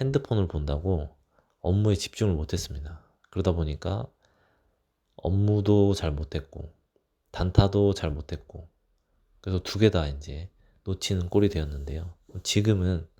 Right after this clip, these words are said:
어, 주식은 잘 모르겠는데 일단 업무에는 그나마 집중을 할 수가 있어서 좀 덜 스트레스를 받으면서,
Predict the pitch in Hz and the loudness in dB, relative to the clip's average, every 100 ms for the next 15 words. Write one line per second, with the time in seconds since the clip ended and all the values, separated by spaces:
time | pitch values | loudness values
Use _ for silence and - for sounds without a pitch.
0 | _ _ _ _ _ _ _ _ _ _ | _ _ _ _ _ _ _ _ _ _
1 | _ - 85 - 98 107 104 104 101 95 | _ -10 -8 -2 2 4 4 4 4 0
2 | 87 82 95 90 73 73 80 80 78 - | -2 2 4 4 0 -4 -4 -4 -6 -10
3 | 87 90 80 90 110 113 92 78 85 98 | -2 0 2 4 4 4 4 0 -4 -10
4 | _ _ 87 85 82 - - 95 98 101 | _ _ -2 0 -2 -6 -4 0 2 2
5 | 90 76 - 73 82 78 - - - - | 0 -2 -4 -4 -2 -4 -8 -10 -10 -12
6 | _ _ _ - 90 87 - 98 110 - | _ _ _ -4 -2 -2 4 6 4 0
7 | - 131 - 98 85 76 82 73 71 85 | -2 -2 0 -4 -2 -2 -4 -4 -8 -8
8 | 117 | -10